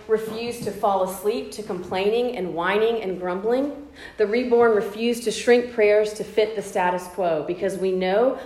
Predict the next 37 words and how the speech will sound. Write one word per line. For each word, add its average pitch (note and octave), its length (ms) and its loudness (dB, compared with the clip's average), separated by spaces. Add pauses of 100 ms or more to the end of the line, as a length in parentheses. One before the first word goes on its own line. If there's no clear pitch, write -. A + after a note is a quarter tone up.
we G#3 160 6
are F#3 80 2
marked F#3 420 0
by G#3 180 0
God F#3+ 460 -2 (280)
and G3 120 -2
we G3 140 -2
are G3 80 0
sealed A#3 520 -2
by G3 140 -2
the F#3 80 -2
Holy G3 300 -6
Spirit F#3 420 -6
as E3 120 -12
Christ's F3 400 -6
own E3 260 -8
forever. D3 520 -10 (400)
That's A3 300 -10
what G3 140 -4
reborn F3 420 -6
looks D#3 240 -10
like. - 320 -12 (420)
It's F#3 200 -4
not G3 200 2
simply G#3 380 2
a G3 140 0
c-, - 200 -14
cliche. G3+ 640 2
It's - 140 -4
not F#3 180 -6
simply F#3+ 380 -4
a D#3+ 40 -2
statement. F#3+ 520 -2
It F3+ 80 -6
is F3+ 160 -4
a F3 40 -6
lifestyle. D#3 760 -8